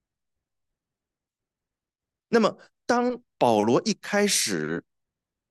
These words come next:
这第二次的宣教旅途的时候呢，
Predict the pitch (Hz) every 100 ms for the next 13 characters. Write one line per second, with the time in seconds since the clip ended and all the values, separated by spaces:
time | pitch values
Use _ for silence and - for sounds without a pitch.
0 | _ _ 196 185 226 - 254 180 - 147
1 | 120 - 196 202 190 139 98 85 85 -
2 | 92 175 - 87 110 98 82